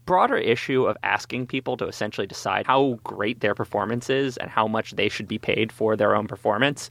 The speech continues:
And you see this, like, you know, for managing a trust, for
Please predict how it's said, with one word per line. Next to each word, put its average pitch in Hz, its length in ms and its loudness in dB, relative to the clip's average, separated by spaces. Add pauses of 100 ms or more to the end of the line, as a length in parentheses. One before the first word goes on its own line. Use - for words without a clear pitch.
(340)
And 143 140 4
you 151 80 4
see 196 160 0
this, 147 340 4
like, 123 260 4
you 131 120 2
know, 104 200 -2
for 110 280 2
managing 110 520 0
a 104 60 -6
trust, - 580 0
for 123 640 2